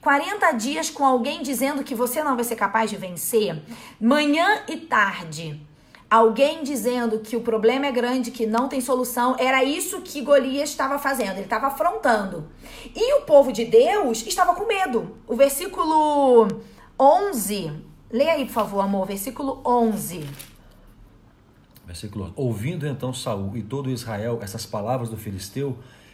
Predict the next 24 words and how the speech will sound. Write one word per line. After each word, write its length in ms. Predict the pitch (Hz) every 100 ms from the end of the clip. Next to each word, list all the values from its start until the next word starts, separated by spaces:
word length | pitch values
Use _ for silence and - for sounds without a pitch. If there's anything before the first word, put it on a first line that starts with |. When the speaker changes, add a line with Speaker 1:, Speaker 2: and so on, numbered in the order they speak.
| _
Speaker 2:
espantaram-se 880 | 139 - 143 120 135 147 165 - 165
e 160 | 143
temeram 480 | 139 147 127 143 156
muito." 560 | 143 117 131 123 - - - _
Speaker 1:
Temeram 640 | 247 240 226 240 254 247 240
muito. 760 | 202 202 214 196 175 143 160 151 - - - -
Então, 320 | 233 269 294
gente, 320 | 277 233 226
aqui 180 | 233 226
a 60 | 277
gente 160 | 277
tá 100 | 269
falando 340 | 247 233 240 240
já 140 | 233
de 100 | 226
quarenta 460 | 233 226 240 277 311
dias 540 | 220 226 202 180 -
em 80 | 214
que 100 | 202
o 40 | 208
povo 300 | 208 220 220
está 220 | - 214
com 200 | - 240
medo. 480 | 233 170 156 151